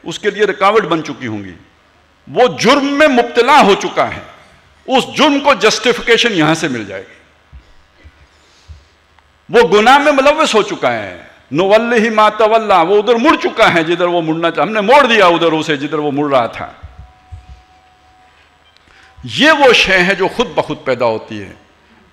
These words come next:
इसलिए जिसके दिल में ईमान हो वो इस इंजाम से डरता रहता है। ये डर मेरे अंदर भी होनी चाहिए, ये डर आपके अंदर भी होनी चाहिए। हम मासूम अनिल ख़ता नहीं हैं, आज अगर सही रुख पर हैं तो कल गलत रुख पे हो सकते हैं।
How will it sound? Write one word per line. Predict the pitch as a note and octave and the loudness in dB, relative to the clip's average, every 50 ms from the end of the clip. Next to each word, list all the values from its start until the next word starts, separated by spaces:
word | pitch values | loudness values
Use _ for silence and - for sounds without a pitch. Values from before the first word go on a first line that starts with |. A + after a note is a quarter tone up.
| _ B3+ | _ -2
इसलिए | C#4 B3+ - - A3 G3+ G#3 G#3 G3+ G3 | -2 -2 -2 -6 -6 -6 -2 -2 -2 -2
जिसके | D#3 E3+ F3 - - G3 | -4 -8 -10 -6 -6 -6
दिल | - D#3 F3 F#3+ | -4 -4 -6 -6
में | F#3 F3+ E3+ | -4 -4 -2
ईमान | D3+ C#3+ C#3 C#3+ D#3 F3+ F#3+ E3+ | -2 -2 0 2 0 0 0 0
हो | D3+ F#3 | -4 -4
वो | F3 E3 F3 D#3 | -4 -4 -6 -6
इस | - F3+ - - - - - - - | -8 -12 -12 -12 -14 -16 -16 -16 -12
इंजाम | F3 D3+ C#3 C3+ D3+ D#3+ E3 | -10 -8 -6 -4 -4 -4 -4
से | D#3 - D#3+ | -6 -8 -8
डरता | B2 A#2+ C3+ C3 - B2+ | -6 -6 -6 -6 -6 -8
रहता | A2 G2+ G2 - - F2 | -8 -8 -10 -14 -18 -20
है। | D#2+ - _ _ _ _ _ _ _ G#2+ | -20 -20 _ _ _ _ _ _ _ -6
ये | B2 E3 | -4 -4
डर | E3+ - F#3 F#3+ F#3 | 0 2 2 2 2
मेरे | E3+ F#3 G3+ A3 | 0 0 2 2
अंदर | G3+ F3 F3+ G3 G3+ | 0 0 0 -4 -4
भी | G3 G#3 F#3+ | -4 -4 -4
होनी | F#3+ G3+ G#3 | -4 -4 -6
चाहिए, | - G#3+ G#3+ A3 A#3 C#4 | -4 -4 -4 -4 -4 -6
ये | B3+ A3 F#3 | -4 -4 0
डर | D3+ E3+ F3 F3+ | 0 2 0 0
आपके | F3 E3+ G#3 A#3+ - - G#3 | 2 2 0 0 0 0 -2
अंदर | G3 F#3 E3+ F3 E3 | -2 -2 -2 -4 -4
भी | D#3 D3 | -2 -4
होनी | C#3 C#3 C3+ | -4 -4 -4
चाहिए। | C3 C3 A#2 A2 G#2 G2 G2 - - _ _ _ _ _ _ _ _ - | -6 -8 -10 -10 -10 -14 -16 -18 -20 _ _ _ _ _ _ _ _ -4
हम | C3+ F#3+ A3+ | -4 -4 -4
मासूम | G3 F3 E3+ D#3+ D3+ - F#3 F#3 F3 | 0 0 0 0 0 -2 -6 -4 -4
अनिल | E3 D#3+ D#3+ D3 | -4 -4 -4 -6
ख़ता | B2 - - - C#3 C3+ C3+ | -6 -8 -6 -4 -2 -2 -2
नहीं | C3+ G3+ B3 A#3 | -2 -6 -6 -6
हैं, | F#3 B2+ G#2 - - - _ _ _ _ _ _ - | -6 -8 -8 -10 -16 -20 _ _ _ _ _ _ -2
आज | - D#3 F3+ F#3+ F#3 F#3+ | 0 2 2 2 2 0
अगर | F#3 F#3+ F#3 | -2 -2 -4
सही | - - E3+ F3 G3 | -4 -2 -2 -2 0
रुख | F3+ F#3+ F#3 - | -2 -4 -6 -4
पर | - G#3+ G3+ | -6 -4 -2
हैं | G3+ B3+ - | -2 -4 -4
तो | - G#3+ | -6 -6
कल | - F#3 F#3 F3+ | -2 -2 -2 0
गलत | E3 D3 E3+ G3 G3 - | 2 0 0 0 0 -2
रुख | F#3 - - - | -4 -6 -4 -2
पे | G3 | 0
हो | F3 A3+ B3+ | 2 2 2
सकते | - G3 D3+ - - A#2 | 0 -4 -8 -8 -12 -16
हैं। | F#2+ F2 | -18 -18